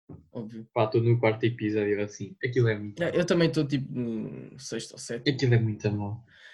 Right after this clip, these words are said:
Speaker 1: É muito mau, mas é, <laughs> epá, tem, tem a sua
Speaker 2: Não
Speaker 1: piada
Speaker 2: é
Speaker 1: só
Speaker 2: mas, puto.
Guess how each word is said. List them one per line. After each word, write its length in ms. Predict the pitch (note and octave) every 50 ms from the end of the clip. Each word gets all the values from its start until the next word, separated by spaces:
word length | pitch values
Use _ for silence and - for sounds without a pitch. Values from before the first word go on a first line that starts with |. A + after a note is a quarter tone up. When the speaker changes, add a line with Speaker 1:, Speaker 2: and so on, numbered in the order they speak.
| - - - - _ _ _ _ -
Speaker 1:
É 60 | C4
muito 260 | C4 C4 A3+ - E3
mau, 180 | D3 C#3+ C#3 D3
mas 180 | D#3 D#3+ D#3+ E3
é, 280 | E3+ E3+ E3+ E3 - -
<laughs> 280 | G3+ F#3+ - - -
epá, 260 | - D4 - G3+ B3
tem, 320 | B3 B3 B3+ C4+ C4 A#3+ B3 -
tem 160 | - D#4+ D#4
a 40 | C#4+
sua 140 | - - C#4+ B3
Speaker 2:
Não 60 | -
Speaker 1:
piada 200 | - E3+ E3+ -
Speaker 2:
é 40 | -
Speaker 1:
só 60 | -
Speaker 2:
mas, 260 | D#3 D#3+ C#3+ B2 A#2+
puto. 260 | A#2+ - G#2+ G2+ G2+